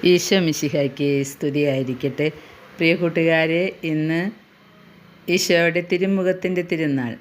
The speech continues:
ഷ്രോവ് ട്യൂസ്ഡേ. വിശുദ്ധ പത്രോസിൻ്റെ മേരി എന്ന് പറയുന്ന സിസ്റ്റർക്ക് പറഞ്ഞുകൊടുത്ത്, ഈശോ ഇത് ഭൂമിയിലാകെ പ്രചരിക്കണം, അന്ത്യകാലത്ത് ഈ പരിഹാര പ്രാർത്ഥനയാണ് ഏറ്റവും ഫലപ്രദമായതെന്നൊക്കെ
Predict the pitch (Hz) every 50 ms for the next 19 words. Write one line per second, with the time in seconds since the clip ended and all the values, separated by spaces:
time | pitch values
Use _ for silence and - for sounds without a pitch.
0 | - - - - 165 180 180 180 180 185 175 - - 175 160 156 147 - - -
1 | 110 87 - - _ _ _ - - _ _ _ _ _ _ _ - 143 156 160
2 | - 170 147 147 160 160 160 156 - 160 151 - 151 151 151 156 151 - 160 156
3 | 156 160 156 156 156 151 - 156 151 151 151 151 147 147 156 156 160 - - -
4 | - - - 185 160 160 156 156 156 147 147 147 151 151 156 151 147 - - -
5 | 147 143 - - 180 190 190 - - 160 151 147 143 151 156 156 151 147 147 143
6 | 143 - 175 190 190 - - - - - - - - - 151 151 156 156 - -
7 | 180 175 185 208 - - - - 160 147 156 151 147 143 156 156 156 165 165 165
8 | 165 160 160 156 147 151 151 156 165 170 165 160 175 170 - 147 139 147 151 156
9 | 175 170 - 170 170 170 175 185 190 - - 143 143 147 147 160 160 151 160 160
10 | 156 151 156 165 165 165 - 180 202 196 - - - - - - - - - -
11 | - 170 175 202 220 220 214 180 165 170 180 180 196 185 185 190 190 202 202 -
12 | 165 160 160 160 - - 175 180 180 175 170 170 170 165 180 190 - - - 156
13 | 160 165 - - - - 190 185 196 226 247 240 - - - - - 165 165 160
14 | - - 175 165 185 180 175 165 165 165 165 165 165 165 160 160 160 156 151 -
15 | 165 170